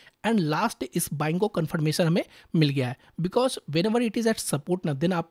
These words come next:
यहाँ पर डिसाइड नहीं कर सकते कि कौन से डायरेक्शन में मार्केट जाएगा। लेकिन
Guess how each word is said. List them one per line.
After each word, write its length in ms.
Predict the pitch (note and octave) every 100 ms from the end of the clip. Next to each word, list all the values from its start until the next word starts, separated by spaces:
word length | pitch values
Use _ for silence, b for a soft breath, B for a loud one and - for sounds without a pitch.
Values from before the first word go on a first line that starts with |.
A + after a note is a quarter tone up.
| E3
यहाँ 140 | D#3
पर 100 | F3+
डिसाइड 400 | C#3+ D3 F3 F#3
नहीं 100 | F3
कर 100 | D#3+
सकते 320 | D3 - A3 - B B
कि 80 | F3+ -
कौन 240 | E3 F#3+
से 140 | A#3+ F3+
डायरेक्शन 340 | D3+ D3 F#3+
में 100 | G#3+
मार्केट 360 | G3+ C#3+ D3 F3+
जाएगा। 340 | C#3 B2+ B2+ B2+ b b -
लेकिन 460 | E3+ E3+ - C3